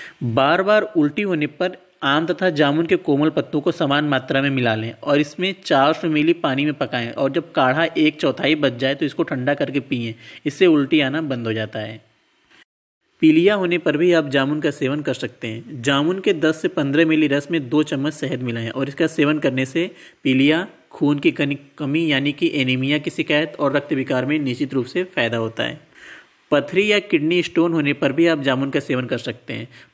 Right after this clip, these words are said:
पके हुए जामुन के फल को खाने से पथरी गलकर बाहर निकल जाती है।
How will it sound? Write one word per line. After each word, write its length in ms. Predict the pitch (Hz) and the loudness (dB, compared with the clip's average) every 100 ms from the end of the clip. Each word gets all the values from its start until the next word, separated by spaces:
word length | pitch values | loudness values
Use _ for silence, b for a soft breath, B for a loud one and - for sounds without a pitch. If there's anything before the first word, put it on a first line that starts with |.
| - | -4
पके 260 | - 185 | 0 4
हुए 160 | 180 185 | 6 4
जामुन 360 | 151 143 160 | 2 0 0
के 100 | 165 | -2
फल 240 | - - 143 | -2 -2 -2
को 140 | 165 | -2
खाने 300 | 165 151 131 | -2 -2 -4
से 120 | 131 | -4
पथरी 400 | 175 - 123 151 | -4 -4 -2 0
गलकर 320 | 143 131 123 170 | 2 2 0 -2
बाहर 280 | 143 127 | 0 0
निकल 240 | 117 113 117 | -2 -2 0
जाती 280 | 117 107 113 | -2 -4 -6
है। 180 | 110 | -6